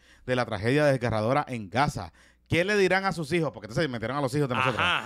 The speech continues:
Speaker 2: ajá, ¿qué
Speaker 1: Eh,
Speaker 2: le
Speaker 1: que
Speaker 2: diremos a
Speaker 1: le,
Speaker 2: nuestros
Speaker 1: que
Speaker 2: hijos?
Speaker 1: cuando le hablen de este tema,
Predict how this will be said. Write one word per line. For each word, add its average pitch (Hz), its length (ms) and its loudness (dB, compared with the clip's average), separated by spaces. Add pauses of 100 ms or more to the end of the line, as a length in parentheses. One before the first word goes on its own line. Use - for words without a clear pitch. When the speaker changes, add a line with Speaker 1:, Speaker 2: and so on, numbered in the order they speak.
(140)
Speaker 2:
ajá, 135 60 -2
¿qué 113 80 -6
Speaker 1:
Eh, 120 40 -2
Speaker 2:
le 135 80 2
Speaker 1:
que 156 60 4
Speaker 2:
diremos 165 240 4
a 175 40 2
Speaker 1:
le, - 60 2
Speaker 2:
nuestros 127 280 -6
Speaker 1:
que 120 80 -6
Speaker 2:
hijos? 175 100 2
Speaker 1:
cuando 170 200 2
le 160 80 4
hablen 170 260 2
de 185 60 0
este 190 160 -4
tema, 190 440 -2